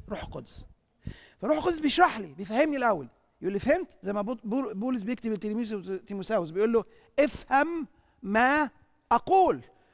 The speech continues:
لأن ممكن اللي ربنا كاتبه ده أفهمه غلط، صح؟ وياما الناس بتفهمه غلط. فالروح القدس بيفهمني الأول، وبعد ما يفهمني يقول لي: "فهمت؟" أقول له: "آه." يقول لي: "طب خليني أوريك."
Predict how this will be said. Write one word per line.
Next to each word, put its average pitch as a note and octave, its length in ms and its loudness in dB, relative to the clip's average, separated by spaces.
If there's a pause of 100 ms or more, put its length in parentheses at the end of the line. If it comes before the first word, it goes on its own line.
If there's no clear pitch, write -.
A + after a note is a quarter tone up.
لأن A#3 180 2
ممكن C#4+ 320 2
اللي C4 140 4
ربنا C4 280 2
كاتبه E4 280 0
ده D4+ 80 2
أفهمه D#4+ 280 2
غلط، G4 360 4
صح؟ - 320 0 (160)
وياما G#3 760 4
الناس F3+ 260 -4
بتفهمه F#3 560 0 (420)
غلط. - 360 -6 (920)
فالروح C#4 300 0
القدس A#3 560 0
بيفهمني B3 600 2
الأول، G#3 380 0 (1600)
وبعد F#3+ 260 -4
ما F#3 80 -6
يفهمني G#3 500 -2
يقول F3 140 -10
لي: D#3+ 80 -10
"فهمت؟" C4+ 240 -2
أقول G3 160 -4
له: G3 60 -8
"آه." D3 240 -6
يقول E3+ 140 -6
لي: D#3 60 -10
"طب D#3 120 -12
خليني A3+ 260 -4
أوريك." F3+ 920 -6